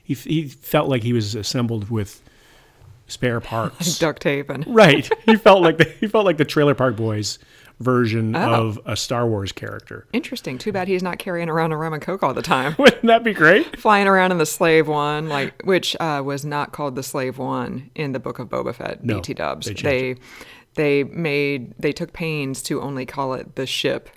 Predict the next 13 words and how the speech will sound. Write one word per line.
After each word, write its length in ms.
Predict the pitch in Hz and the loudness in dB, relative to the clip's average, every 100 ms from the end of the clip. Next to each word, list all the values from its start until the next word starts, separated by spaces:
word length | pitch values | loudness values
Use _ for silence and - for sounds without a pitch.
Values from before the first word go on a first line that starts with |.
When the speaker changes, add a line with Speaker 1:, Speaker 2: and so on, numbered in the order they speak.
| - | -10
Speaker 2:
and 160 | 147 135 | -6 -4
not 300 | 120 110 135 | -6 -6 -8
the 60 | |
Slave 380 | 135 - 123 - | -10 -8 -8 -8
One. 300 | - 78 85 | -8 -8 -6
Speaker 1:
Right. 260 | 98 104 - - - - - | -8 -8 -12 -20 -20 -20 -16
Speaker 2:
So 480 | - 196 180 175 - - | -2 2 2 0 -2 -4
Speaker 1:
So 120 | 120 | -2
anyway, 280 | 120 98 101 | 0 -2 -8
sorry, 220 | - 139 | -2 2
I 20 | 254 | 4
Speaker 2:
anyways. 200 | - 143 | 6 4
Speaker 1:
interrupted. 460 | 127 143 113 107 | 4 2 -2 -6